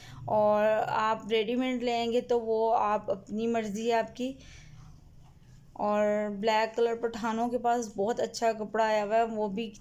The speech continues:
चिकनकारी में भी बहुत अच्छा है। तो आप उस पर दो तीन लेसेस लगवा के अच्छा सा कुर्ता बनवा सकते हैं। I hope आपको वीडियो ज़रूर पसंद आई होगी। इसे लाइक भी करिएगा और शेयर भी करिएगा, कमेंट करके लाजमी बताइएगा।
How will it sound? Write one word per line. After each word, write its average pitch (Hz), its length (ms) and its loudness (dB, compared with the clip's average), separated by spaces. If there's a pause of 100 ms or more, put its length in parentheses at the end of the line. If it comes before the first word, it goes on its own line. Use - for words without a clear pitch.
(100)
चिकनकारी 226 640 0
में 226 200 -2
भी 233 100 -4
बहुत 208 340 -4
अच्छा 190 320 -4
है। 175 300 -10 (460)
तो 214 60 -4
आप 214 280 2
उस 226 200 -4
पर 220 220 -2
दो 214 200 0
तीन 226 260 -4
लेसेस 214 400 -4
लगवा 202 400 0
के 226 260 -2
अच्छा 233 440 -2
सा 226 240 -2
कुर्ता 214 420 -4
बनवा 196 360 -2
सकते 190 340 -6
हैं। 160 340 -12 (600)
I 202 80 0
hope 220 320 0
आपको 233 300 0
वीडियो 240 340 -2
ज़रूर 214 280 -6
पसंद 226 460 -4
आई 220 120 0
होगी। 220 300 0
इसे 226 200 -4
लाइक 208 340 -2
भी 233 120 -8
करिएगा 226 460 0
और 220 120 0
शेयर 220 280 -4
भी 233 120 -6
करिएगा, 233 560 0
कमेंट 214 260 -4
करके 226 280 -2
लाजमी 196 420 -2
बताइएगा। 170 760 -6